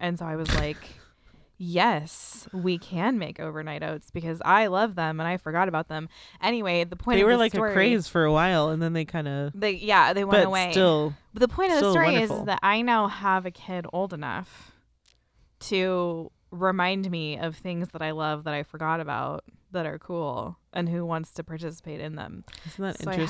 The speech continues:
Speaker 1: I had, like, this, like, line of girls at the kitchen counter, like, "One cup oats, one cup this," like, putting stuff
Speaker 2: Right.
Speaker 1: in the jars and shaking 'em up. And it was just weird because the last time I made overnight oats, it was just, like, me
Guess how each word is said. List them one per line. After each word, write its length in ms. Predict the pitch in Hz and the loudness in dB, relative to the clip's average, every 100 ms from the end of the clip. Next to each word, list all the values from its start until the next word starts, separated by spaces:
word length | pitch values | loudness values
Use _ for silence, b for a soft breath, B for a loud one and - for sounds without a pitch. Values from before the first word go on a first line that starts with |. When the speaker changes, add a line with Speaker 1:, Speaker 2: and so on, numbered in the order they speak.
| 180 | 0
Speaker 1:
I 40 | |
had, 60 | 180 | 2
like, 200 | 180 190 | 0 0
this, 600 | 175 170 - - - - b b b b - | -4 -4 -6 -8 -8 -12 b b b b -8
like, 420 | 156 151 - _ _ | -8 -8 -14 _ _
line 540 | 175 185 170 170 165 165 | -2 2 4 2 0 -2
of 260 | 156 165 - B B B B - 190 | -2 -6 -12 B B B B -20 -8
girls 480 | 180 180 170 160 160 | 0 2 4 2 -2
at 100 | 160 | -8
the 80 | 165 | -10
kitchen 360 | - 175 170 | -8 -8 -8
counter, 360 | 160 165 160 156 | -6 -4 -4 -4
like, 280 | 156 147 - b b b b b b | -6 -8 -12 b b b b b b
"One 260 | 214 285 294 | 4 4 4
cup 220 | 294 302 | 2 4
oats, 500 | 294 302 220 - - | 6 4 2 -6 -10
one 280 | 196 311 330 | 0 0 2
cup 240 | 311 262 | 0 4
this," 340 | 277 320 262 - | 4 4 2 2
like, 240 | 196 190 | 2 2
putting 320 | 247 302 208 | 0 0 0
stuff 280 | 269 160 208 | -2 4 8
Speaker 2:
Right. 260 | 196 185 170 | 8 8 4
Speaker 1:
in 260 | 220 214 | 2 2
the 420 | 214 202 190 180 - | 4 6 4 2 0
jars 500 | 196 196 190 190 180 | 4 6 6 4 0
and 220 | 180 180 | -6 -6
shaking 320 | - 190 190 | -6 -6 -4
'em 100 | 185 185 | -4 0
up. 220 | 180 180 | 0 0
And 160 | 175 | -4
it 80 | 170 | -4
was 140 | 180 180 | -6 -6
just 180 | 175 | -8
weird 260 | 180 185 180 | -2 0 0
because 220 | 175 175 | -2 -4
the 60 | 165 | 0
last 260 | 170 175 - | 2 0 -4
time 140 | 165 | -8
I 80 | 160 | -6
made 160 | 160 | -6
overnight 360 | 165 160 165 160 | -4 -4 -4 -4
oats, 280 | 160 165 170 | -4 -4 -8
it 80 | 160 | -8
was 140 | 165 | -8
just, 200 | 165 - | -10 -6
like, 160 | 160 160 | -8 -6
me 460 | 160 160 156 156 | -8 -8 -8 -12